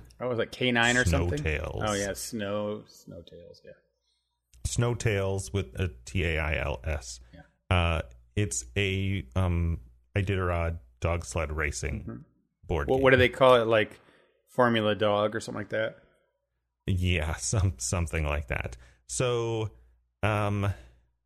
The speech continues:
Speaker 2: this was kind of a weird one. Um, it's, it's hard to have a really good impression after only having played it once,
Speaker 1: Yeah.
Speaker 2: but, um, you have, uh,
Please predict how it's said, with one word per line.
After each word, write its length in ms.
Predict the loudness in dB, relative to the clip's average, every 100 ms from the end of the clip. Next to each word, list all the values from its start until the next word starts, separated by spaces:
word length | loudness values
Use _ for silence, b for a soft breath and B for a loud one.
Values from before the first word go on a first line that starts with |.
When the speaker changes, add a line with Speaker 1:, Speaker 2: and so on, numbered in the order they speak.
| _ -6
Speaker 2:
this 160 | -6
was 120 | -8
kind 280 | -12 -10 -6
of 80 | -4
a 40 |
weird 360 | -2 -2 0 -2
one. 280 | -4 -4 -10 -16 -8 -2
Um, 540 | 0 2 2 0 0 -4 -14 _ _ _ _ _ -20 -20 _ _ _ -6
it's, 260 | -4 -8 -8
it's 140 | -6 -2
hard 180 | -2
to 80 | 0
have 140 | 0 0
a 40 |
really 260 | -2 -2 -2
good 220 | -2 0
impression 440 | 0 0 -2 0
after 220 | -2 0 0
only 160 | 2
having 240 | 2 0 -2
played 220 | 0 0
it 80 | 0
once, 400 | 0 -2 -4 -6
Speaker 1:
Yeah. 60 | -2
Speaker 2:
but, 340 | -2 -2 -2
um, 460 | 0 2 0 0 -2 -8 _ _ _ -20 _ _ _ 0
you 220 | 0 2
have, 500 | 0 0 0 -2 -6 -10 -2
uh, 460 | 0 2 2 0